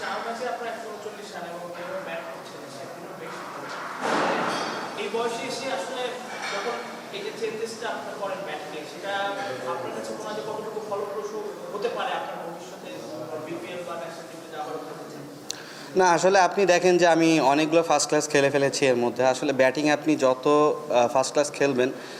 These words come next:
Speaker 2: আপনার একটা ম্যাচুরিটি আসবে। So, ওই ম্যাচুরিটি থেকে এখন ব্যাটিং করার চেষ্টা করতেছি। আর আমি চেষ্টা করতেছি আমার স্ট্রাইক রেটটা একটু ভালো করার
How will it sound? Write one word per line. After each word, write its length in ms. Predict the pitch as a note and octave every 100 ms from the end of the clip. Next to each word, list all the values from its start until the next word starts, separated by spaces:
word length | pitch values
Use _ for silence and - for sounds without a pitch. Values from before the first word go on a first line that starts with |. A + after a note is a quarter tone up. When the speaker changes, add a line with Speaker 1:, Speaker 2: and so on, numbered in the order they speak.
| - -
Speaker 2:
আপনার 220 | B2 C#3+
একটা 140 | C3+
ম্যাচুরিটি 520 | C#3+ C#3 C3+ D3+ C#3+ C3
আসবে। 520 | A2 F#2+ G2 F#2+ - - - -
So, 40 | C#3+
ওই 180 | D3
ম্যাচুরিটি 420 | D#3 D#3+ D#3+ E3+ E3+
থেকে 240 | E3 F3
এখন 600 | E3+ D#3+ E3 D#3+ D#3 C3
ব্যাটিং 260 | B2 B2 D3
করার 160 | D3 D3
চেষ্টা 240 | C#3 D3+
করতেছি। 520 | C#3 C#3 C#3 C3 C#3 C#3+ - - - -
আর 460 | A#2+ B2+ B2+ A#2+ A#2
আমি 180 | B2+ C#3
চেষ্টা 240 | D3 - D#3+
করতেছি 240 | D#3+ D#3
আমার 160 | D3+ C#3
স্ট্রাইক 260 | - D3+
রেটটা 240 | D3 D3 C#3+
একটু 160 | C#3+
ভালো 280 | A2+ A#2 B2+
করার 320 | B2+ A#2 B2